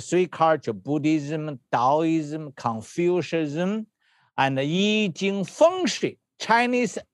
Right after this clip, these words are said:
ancient wisdom teach this. Uh, this is, uh, this traditional Tao.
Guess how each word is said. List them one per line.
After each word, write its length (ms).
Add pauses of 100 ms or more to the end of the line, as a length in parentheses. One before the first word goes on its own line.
ancient 720
wisdom 520 (300)
teach 220
this. 380 (440)
Uh, 220
this 260
is, 200
uh, 140 (300)
this 300
traditional 640
Tao. 300